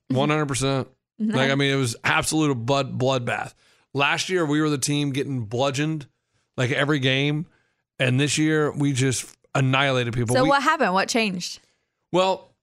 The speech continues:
Speaker 2: what changed is a year went by, and my four-year-old became four instead of three. And so it's three, it's three and four-year-olds in the league.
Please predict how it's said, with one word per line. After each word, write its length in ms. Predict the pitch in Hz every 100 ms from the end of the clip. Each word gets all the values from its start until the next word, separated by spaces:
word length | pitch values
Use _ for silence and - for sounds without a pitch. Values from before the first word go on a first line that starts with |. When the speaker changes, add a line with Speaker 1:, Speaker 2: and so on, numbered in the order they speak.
| _
Speaker 2:
what 180 | - 180
changed 380 | 180 185 175 135
is 200 | 151 135
a 40 |
year 300 | 127 123 143
went 180 | 151 151
by, 320 | 147 151 151 151
and 380 | 135 143 135 127
my 120 | 123
four-year-old 580 | 113 139 143 143 139 139
became 400 | 131 120 127 113
four 400 | 104 147 147 135
instead 240 | 123 - 123
of 80 | 113
three. 460 | 131 127 113 110 - _ _ _ _ _ _ -
And 140 | 135
so 80 | 151
it's 160 | 131
three, 220 | - 170 156
it's 180 | 151 -
three 220 | 175 190
and 120 | 165
four-year-olds 500 | 165 156 135 127 120
in 80 | 120
the 100 | 117
league. 400 | 113 113 110 104